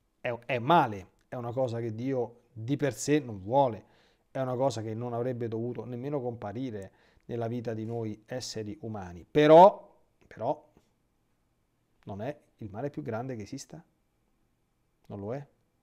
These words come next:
Perché per quanto la possiamo rimandare, arriverà. <laughs> Non c'è speranza. All'ignoranza.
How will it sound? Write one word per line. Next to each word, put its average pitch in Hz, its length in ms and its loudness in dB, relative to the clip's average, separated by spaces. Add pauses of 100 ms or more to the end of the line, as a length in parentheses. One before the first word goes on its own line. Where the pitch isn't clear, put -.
(1300)
Perché 117 220 -10
per 117 140 -6
quanto 143 320 0
la 127 80 2
possiamo 123 440 -6
rimandare, 139 1000 2 (2500)
arriverà. 180 640 6 (800)
<laughs> - 400 -16 (1300)
Non 160 100 -4
c'è 156 180 0
speranza. 151 580 4 (1500)
All'ignoranza. 214 1400 4